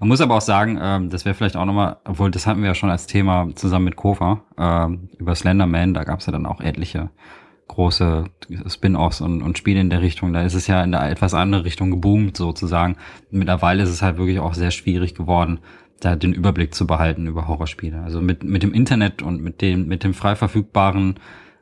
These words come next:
ähm, Programmier-Engines, die, die halt für jeden auch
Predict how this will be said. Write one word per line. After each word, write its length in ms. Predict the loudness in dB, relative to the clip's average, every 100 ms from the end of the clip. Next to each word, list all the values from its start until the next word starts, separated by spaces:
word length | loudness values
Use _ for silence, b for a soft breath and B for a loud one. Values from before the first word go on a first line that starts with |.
| B
ähm, 960 | 0 4 4 2 2 2 0 -2 -6 -8
Programmier-Engines, 1080 | -6 -4 -2 -2 -2 -2 0 2 0 -2 -4
die, 380 | 0 2 2 0
die 240 | -2 0
halt 240 | 0 -4 -6
für 180 | -8
jeden 340 | -6 -2 -2 -2
auch 480 | -4 -6 -6 -16